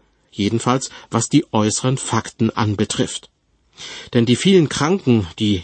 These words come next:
Jesus geheilt hatte, und die Unruhe, die unter den religiösen Führern des Volkes entstanden war, das alles sorgte damals für Gesprächsstoff und dürfte kaum jemandem entgangen sein.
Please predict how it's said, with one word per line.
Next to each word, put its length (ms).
Jesus 460
geheilt 440
hatte, 320
und 160
die 140
Unruhe, 680
die 80
unter 240
den 160
religiösen 720
Führern 400
des 160
Volkes 440
entstanden 680
war, 220
das 220
alles 340
sorgte 380
damals 420
für 180
Gesprächsstoff 920
und 180
dürfte 260
kaum 380
jemandem 600
entgangen 540
sein. 300